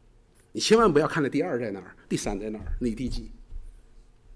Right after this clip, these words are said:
所以这里面讲的说，“我不是以为我已经得着了。”这里并不是说保罗说对他的救恩、对他的恩典，他觉得说，“好像我没有把握。”不是的。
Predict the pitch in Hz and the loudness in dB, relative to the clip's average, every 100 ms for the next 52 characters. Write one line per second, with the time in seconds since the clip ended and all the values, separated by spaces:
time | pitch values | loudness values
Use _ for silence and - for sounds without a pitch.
0 | - _ _ _ _ _ - - 233 277 | -20 _ _ _ _ _ -2 4 6 10
1 | 190 185 143 127 165 175 139 165 285 330 | 10 10 6 4 6 6 6 6 8 8
2 | 196 143 185 180 180 139 139 120 151 120 | 8 8 10 10 8 8 4 2 0 0
3 | 95 95 - - 285 226 339 240 233 208 | -4 -8 -6 2 4 8 8 8 4 6
4 | 147 165 202 247 175 185 180 226 175 170 | 4 6 4 2 2 2 4 4 4 6
5 | 208 175 214 214 196 120 175 139 175 190 | 4 4 4 6 6 4 2 2 2 0
6 | 127 214 135 185 254 - - 139 214 254 | -4 -2 2 2 2 -4 -2 0 4 8
7 | 339 170 | 10 8